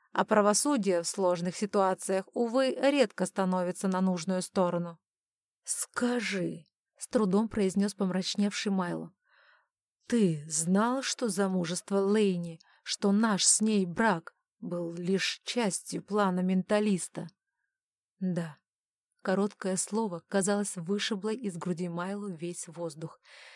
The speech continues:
Я почувствовала, как он вздрогнул и замер, с каждой секундой все яснее осознавая нагромождение лжи, которое окружало его все эти годы.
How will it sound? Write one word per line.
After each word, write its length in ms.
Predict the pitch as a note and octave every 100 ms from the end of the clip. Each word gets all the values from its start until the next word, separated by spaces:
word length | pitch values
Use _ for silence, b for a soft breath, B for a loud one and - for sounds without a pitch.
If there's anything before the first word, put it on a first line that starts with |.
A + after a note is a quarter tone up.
| B
Я 220 | - G#3 A3+
почувствовала, 720 | G#3+ - A#3+ G#3+ - E3 E3
как 260 | - F3+
он 80 | G3+
вздрогнул 580 | F#3+ E3+ G3 F#3+ G#3+ G#3+ -
и 100 | G#3+
замер, 460 | G3 A#3 F3 D#3+ B B B
с 140 | -
каждой 420 | - G#3 G#3+ G#3+
секундой 640 | G#3+ G3+ - F3 E3+ E3 D#3+
все 180 | - -
яснее 540 | E3 - G3+ G#3+ A#3
осознавая 760 | - G#3 G3+ F#3+ F3+ G3+ A3+ F3+ B B -
нагромождение 880 | A3 G3+ G3+ G3 F#3+ F3 G#3+ A3
лжи, 440 | A3 A3 G#3+ G#3+ D#3+ b b b -
которое 480 | G3+ G3 F#3 F3+
окружало 720 | F#3 G3+ - F#3+ E3 F3+ F#3 F#3+
его 220 | F#3+ G3
все 340 | - - F3+
эти 160 | E3 -
годы. 420 | E3+ F#3 F3 E3